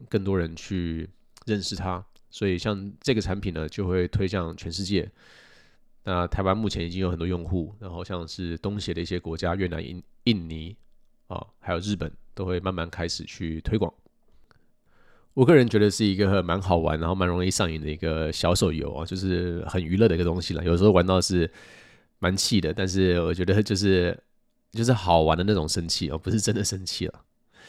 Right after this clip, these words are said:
Yeah, so it's a pretty fun project，对我来讲是蛮有挑战的，所以我也学到了，中间也学到了很多，所以我觉得这是一个蛮好的机会。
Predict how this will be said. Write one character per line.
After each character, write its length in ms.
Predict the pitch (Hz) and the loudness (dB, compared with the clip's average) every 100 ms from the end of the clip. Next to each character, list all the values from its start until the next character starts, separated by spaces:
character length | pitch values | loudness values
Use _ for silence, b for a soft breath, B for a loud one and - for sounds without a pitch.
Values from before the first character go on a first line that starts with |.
| B B - | B B -4
Yeah, 240 | 101 - | -2 -2
so 280 | - 101 101 | 0 2 4
it's 180 | - 107 | 4 2
a 160 | 98 | 2
pretty 260 | 92 - 123 | 4 4 4
fun 200 | 110 104 | 4 4
project， 420 | - 87 92 87 | 6 6 6 2
对 100 | 104 | 4
我 80 | 90 | 6
来 120 | 80 | 4
讲 240 | 80 80 | 2 -2
是 360 | - - 87 82 - _ _ _ | -2 -2 -2 -4 -8 _ _ _
蛮 140 | 85 | -4
有 80 | 90 | -2
挑 220 | 90 80 | 0 -2
战 220 | 80 87 76 | 0 -2 -4
的， 180 | - - | -10 -12
所 220 | - 87 | -6 -4
以 200 | 82 82 | -2 -4
我 160 | 82 85 | -4 -4
也 60 | |
学 140 | 104 - | -2 0
到 100 | 95 | 0
了， 120 | 90 | 0
中 140 | 101 | -2
间 80 | 98 | -2
也 60 | 87 | -2
学 100 | - | 0
到 120 | 92 | 0
了 60 | |
很 120 | 82 78 | 0 -6
多， 300 | 80 78 80 | -4 -4 -4
所 140 | - | -2
以 20 | |
我 60 | 85 | -2
觉 120 | 80 | -2
得 100 | 82 | -4
这 140 | 80 87 | -4 -6
是 140 | 87 | -6
一 60 | 82 | -4
个 160 | 82 | -6
蛮 120 | 80 | -6
好 80 | 80 | -8
的 60 | 82 | -8
机 200 | - 85 | -6 -4
会。 200 | 95 | -2